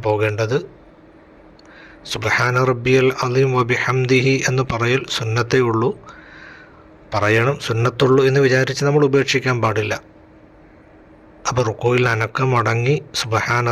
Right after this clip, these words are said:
റബ്ബിയൽ അലീം വബിഹംദിഹി എന്ന് മൂന്ന് പ്രാവശ്യം പറഞ്ഞ ശേഷം മാത്രമാണ് നമ്മൾ സമി അല്ലാഹു ലിമൻ ഹമിദ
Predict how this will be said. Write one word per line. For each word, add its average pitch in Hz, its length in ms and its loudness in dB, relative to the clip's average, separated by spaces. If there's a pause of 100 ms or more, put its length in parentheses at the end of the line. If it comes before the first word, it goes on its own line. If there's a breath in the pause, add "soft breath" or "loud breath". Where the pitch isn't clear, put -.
റബ്ബിയൽ 113 420 0 (180)
അലീം 110 340 0
വബിഹംദിഹി 117 840 -2 (720 loud breath)
എന്ന് 113 220 2
മൂന്ന് 117 260 2
പ്രാവശ്യം 113 500 -2 (240)
പറഞ്ഞ 110 300 -2 (180)
ശേഷം 107 320 0 (120)
മാത്രമാണ് 110 580 0 (840 loud breath)
നമ്മൾ 110 180 2 (140)
സമി 113 200 -2 (100)
അല്ലാഹു 110 400 -2 (100)
ലിമൻ 110 240 -2 (200)
ഹമിദ 113 420 -2